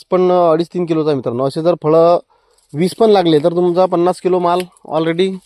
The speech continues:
येणारच आहे. हे बघा, हे फळ तीन किलोच्या वरतीच आहे मित्रांनो, आणि वरती सेटिंग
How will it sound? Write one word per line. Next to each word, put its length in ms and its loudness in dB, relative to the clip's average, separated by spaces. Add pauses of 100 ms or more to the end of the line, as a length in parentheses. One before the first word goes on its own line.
येणारच 360 0
आहे. 180 -6
हे 220 -8
बघा, 160 -10 (800)
हे 60 -2
फळ 300 -2
तीन 140 -2
किलोच्या 280 0
वरतीच 260 0
आहे 80 0
मित्रांनो, 360 -8 (1600)
आणि 280 -2
वरती 280 -2
सेटिंग 360 -4